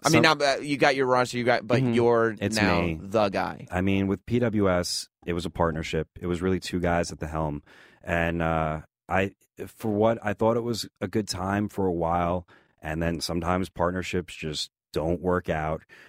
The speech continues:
Speaker 2: And there's a lot of stuff that, you know, I would love to shoot on and talk about, but, like, I'm being watched like a hawk with certain things. So basically
Speaker 1: And I know that's true because you, of all people, like, you just don't, when you get upset,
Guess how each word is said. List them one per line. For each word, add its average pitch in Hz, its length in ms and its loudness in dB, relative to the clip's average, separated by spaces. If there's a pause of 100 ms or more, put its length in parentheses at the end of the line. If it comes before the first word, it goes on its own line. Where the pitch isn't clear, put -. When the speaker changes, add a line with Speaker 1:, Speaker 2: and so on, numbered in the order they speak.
(220)
Speaker 2:
And 82 140 -6
there's 82 120 -2
a 80 40 0
lot 85 240 0
of 90 80 -4
stuff 98 320 0
that, 90 260 -2
you 92 60 -2
know, 85 100 2
I 87 40 4
would 95 200 0
love 139 580 2
to 139 120 -6
shoot 120 300 2
on 110 240 2
and 104 100 -2
talk 110 300 0
about, 101 400 0
but, 92 180 -2
like, 87 180 -4
I'm 87 140 0
being 90 180 0
watched 87 280 0
like 90 100 -2
a 85 80 -2
hawk 82 280 0
with 82 120 -8
certain 80 240 -4
things. 78 400 -6 (420)
So 110 140 0
basically 104 720 2 (640)
Speaker 1:
And 117 100 2
I 131 120 4
know 131 220 4
that's 113 280 0
true 113 320 0
because 98 320 -4
you, 120 280 2
of 104 120 0
all 104 180 4
people, 107 380 -4
like, 92 220 -6
you 107 80 -4
just 98 240 -10
don't, 110 280 2 (380)
when 123 220 0
you 131 100 0
get 131 160 4
upset, 110 480 2